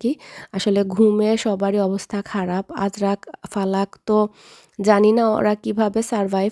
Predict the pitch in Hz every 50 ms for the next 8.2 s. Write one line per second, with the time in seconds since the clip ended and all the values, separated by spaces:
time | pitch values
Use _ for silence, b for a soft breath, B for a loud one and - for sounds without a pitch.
0 | - - - 214 202 - - - 226 202 196 202 220 214 196 208 - - 226 214
1 | 208 208 208 220 208 196 208 208 - - - 226 226 226 208 208 226 294 - B
2 | B B B B B B B B _ - - - - 233 233 240 214 214 214 220
3 | 277 233 226 220 220 220 226 220 - 240 240 240 233 214 214 226 240 226 208 -
4 | 226 220 208 220 214 208 208 208 233 220 214 226 220 226 233 233 - - 240 233
5 | 233 233 - 240 240 226 214 - - 233 214 220 220 214 233 220 214 214 214 214
6 | 226 226 208 208 240 220 220 220 220 220 226 b b b b b b - 247 254
7 | 262 262 254 247 247 233 240 226 226 220 214 - - 214 208 208 - 220 220 214
8 | - 226 226